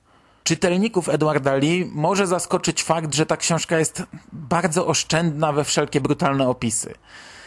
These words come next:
Sceny seksu występują tutaj marginalnie. I ostatnie określenie, jakie użyłbym w stosunku do Golema, to książka pornograficzna.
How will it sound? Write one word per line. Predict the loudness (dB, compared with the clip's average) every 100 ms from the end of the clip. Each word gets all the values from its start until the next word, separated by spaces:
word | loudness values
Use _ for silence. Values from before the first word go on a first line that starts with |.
| -20 -20 -8 -6
Sceny | -2 0 0 0
seksu | 0 0 0 0 0 0
występują | 0 0 0 0 0
tutaj | 0 0
marginalnie. | 0 0 2 2 2 0 -2 -10 -20 -20 -8 -2
I | 0
ostatnie | 0 0 -2 0 0 0
określenie, | 0 0 0 0 2
jakie | 0 0 0
użyłbym | 0 2 0 0 -2
w | 0
stosunku | -2 0 0 2
do | 0
Golema, | 0 0 2 2 -2
to | 0 -2
książka | 0 -2 0 -2 0
pornograficzna. | 0 0 0 0 0 0 -4